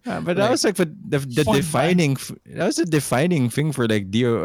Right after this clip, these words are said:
Speaker 1: uh, for
Speaker 2: It,
Speaker 1: one and
Speaker 2: it
Speaker 1: two.
Speaker 2: was. It was a defining thing. That's why it's, it's, that's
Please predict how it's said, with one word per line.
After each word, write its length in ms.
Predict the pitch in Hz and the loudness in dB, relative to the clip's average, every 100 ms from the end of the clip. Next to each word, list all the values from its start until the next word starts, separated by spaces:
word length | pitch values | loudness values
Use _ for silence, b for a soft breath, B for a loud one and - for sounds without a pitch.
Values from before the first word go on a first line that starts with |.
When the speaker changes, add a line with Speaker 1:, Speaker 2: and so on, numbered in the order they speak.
| 104 | 0
Speaker 1:
uh, 20 | |
for 220 | 147 127 | 2 0
Speaker 2:
It, 40 | 95 | 0
Speaker 1:
one 240 | 92 127 113 | 0 0 0
and 80 | |
Speaker 2:
it 80 | 98 | 2
Speaker 1:
two. 80 | 139 | 2
Speaker 2:
was. 640 | 139 147 139 104 - - - | 2 2 -2 -6 -10 -16 -16
It 140 | 127 | -8
was 320 | 139 147 143 | -2 0 0
a 60 | 135 | -2
defining 400 | 127 120 117 117 | -4 -2 -2 -2
thing. 100 | 117 | -2
That's 140 | 127 | 0
why 120 | 147 147 | 2 2
it's, 200 | 143 - | 0 -4
it's, 240 | 147 - | -8 -8
that's 240 | 135 135 | -6 -6